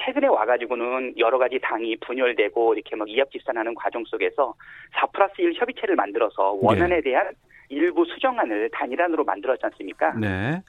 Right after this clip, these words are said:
Speaker 1: 지금 결론적으로는 원안에 거의 큰 틀에서 유사한
Speaker 2: 음.
Speaker 1: 동일한 안으로 합의가 됐고 아마 그 안이 올라가는 거니까, 어, 거의 원안이 그대로 올라간다라고 보시면 될 것 같고요.
Speaker 2: 예.
Speaker 1: 이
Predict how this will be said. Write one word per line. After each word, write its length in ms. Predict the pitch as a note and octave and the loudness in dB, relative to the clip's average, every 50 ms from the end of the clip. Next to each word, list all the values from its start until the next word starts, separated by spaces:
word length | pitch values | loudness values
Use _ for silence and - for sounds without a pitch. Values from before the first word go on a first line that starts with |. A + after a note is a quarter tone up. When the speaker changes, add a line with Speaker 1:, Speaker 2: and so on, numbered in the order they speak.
| _ _ _ - | _ _ _ 0
Speaker 1:
지금 160 | D#3+ F#3 G3 | 2 2 2
결론적으로는 880 | - - C3 C#3+ G3 A3+ A#3 A3 A3+ G3+ F#3+ E3 D3 C#3+ D#3+ E3 C3 A#2+ | 2 2 4 6 6 4 6 4 4 4 4 2 4 4 2 2 2 2
원안에 560 | G#2+ A2 B2 C#3+ E3 D#3+ D3+ B2+ A#2 B2 A#2+ | 4 4 4 4 4 2 2 0 -2 -4 -4
거의 420 | - - A2 A2 A2 A#2 B2+ - _ _ _ _ _ _ - _ _ _ _ _ _ _ _ | -8 -8 -8 -8 -6 -8 -10 -12 _ _ _ _ _ _ -20 _ _ _ _ _ _ _ _
큰 220 | - - - C4+ C4+ | -4 -4 -4 -4 -6
틀에서 420 | - - F#3 E3+ - - D#3+ D#3 - - - - - - | 0 2 2 2 4 2 0 0 0 -8 -20 -16 -12 -10
유사한 640 | A#2 A#2+ - D#3+ C3+ - - G2 G2+ A#2 A#2 G2+ - | -10 -2 0 0 0 0 -2 -4 -4 -4 -6 -4 -2
Speaker 2:
음. 120 | C3 A#2 | 0 2
Speaker 1:
동일한 420 | G#2+ G2+ F2+ C#3 - A#2+ B2 B2 A#2+ - - - - | 2 2 0 0 0 0 0 0 -4 -16 -20 -12 -6
안으로 340 | - - - - E4+ - - | 0 2 2 2 2 0 0
합의가 340 | - - F#3+ F#3+ G3 G#3 F#3+ | 0 2 0 2 2 2 2
됐고 480 | - - - _ - D#3 C#3+ G#2+ - - - - - - | 0 -4 -10 _ 2 2 2 2 -4 -12 -18 -18 -2 0
아마 220 | A#2 A2+ B2 B2+ | 0 2 2 0
그 340 | A#2+ - - C3 C3+ C3 C3+ - | 2 2 2 2 4 4 2 2
안이 260 | - - G#2+ A2 B2+ | 0 -4 -2 -4 -2
올라가는 420 | B2 A2 G#2+ A2+ A#2 A#2 G#2+ A2+ | -2 0 2 2 0 0 -2 -2
거니까, 640 | G#2+ G2+ G2 F#2+ - - G2 F2 F2 G2 A2 G#2+ F#2+ _ _ _ _ _ _ _ _ - - - | -4 -6 -8 -8 -4 -2 0 2 2 0 0 -2 -6 _ _ _ _ _ _ _ _ -20 -20 -10
어, 220 | _ A#2 A2 G2+ F#2+ - - _ _ _ _ _ _ | _ -4 -4 -4 -4 -8 -14 _ _ _ _ _ _
거의 340 | - - A#2+ B2 C3 D#3+ G3 | -8 -2 2 2 2 4 4
원안이 460 | E3+ A#2+ A2 A#2 A#2+ C3 C3 C3+ D#3 | 4 4 4 4 4 2 2 2 2
그대로 300 | D3+ - - B2 A#2+ C#3 | 0 0 0 2 2 4
올라간다라고 600 | A#2+ G2+ G#2 A#2 B2 A#2 A2+ A#2 A2 G#2+ G#2+ A#2 | 2 2 2 2 0 2 2 0 0 0 -2 -4
보시면 340 | A2+ - G#2 - A#2 A#2+ C3+ | -6 -6 -8 -6 -6 -8 -8
될 120 | - - | -10 -12
것 140 | - - A#2+ | -2 -2 -2
같고요. 400 | G2+ F2+ - _ G2+ A#2 D#3+ D#3+ - D3+ | -2 -2 -6 _ -2 -2 -2 0 2 2
Speaker 2:
예. 220 | C3+ A#2+ F2+ C#2+ B1 - - _ | 2 2 0 -2 -6 -12 -12 _
Speaker 1:
이 240 | C#3 C#3+ D3 C#3+ | -4 -4 -2 -4